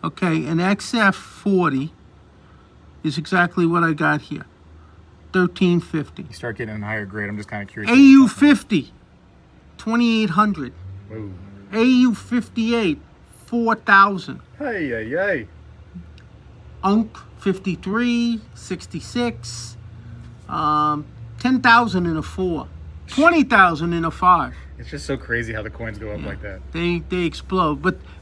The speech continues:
Speaker 1: those numbers are big, but nowhere near the ninety-three S.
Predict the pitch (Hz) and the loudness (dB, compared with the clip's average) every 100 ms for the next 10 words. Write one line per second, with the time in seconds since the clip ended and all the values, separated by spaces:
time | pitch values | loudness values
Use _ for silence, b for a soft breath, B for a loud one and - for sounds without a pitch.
0 | b 233 277 269 269 196 165 139 233 156 | b 4 6 4 4 2 -2 2 0 0
1 | 143 180 180 165 156 170 143 143 151 143 | -2 0 0 0 0 0 0 0 0 -2
2 | 127 - 165 143 117 117 - | -4 -4 -2 -2 -6 -12 -18